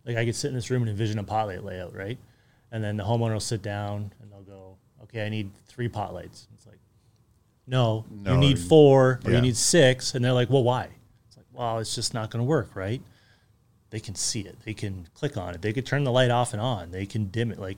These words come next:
Speaker 1: you know, it's just, it takes away me having to try to explain things to people that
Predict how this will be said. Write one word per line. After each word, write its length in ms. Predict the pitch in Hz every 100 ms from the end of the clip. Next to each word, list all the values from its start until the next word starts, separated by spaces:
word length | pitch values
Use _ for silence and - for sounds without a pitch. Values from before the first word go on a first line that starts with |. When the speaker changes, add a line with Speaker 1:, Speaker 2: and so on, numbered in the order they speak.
| - _
Speaker 1:
you 80 | 110
know, 100 | 107
it's 140 | 127 -
just, 360 | 117 - - - - _ _
it 140 | - -
takes 260 | 127 127
away 300 | 123 110 110
me 260 | 101 101 104
having 420 | 92 98 95 98
to 600 | 95 - 101 98 95 95 90 _ _ _ _ _ _ _ _ _ _ _ _ _ _ -
try 240 | - 110
to 100 | 104
explain 560 | 95 - - 113 107 104
things 240 | 110 98
to 100 | -
people 360 | - 101 95 90
that 300 | 92 90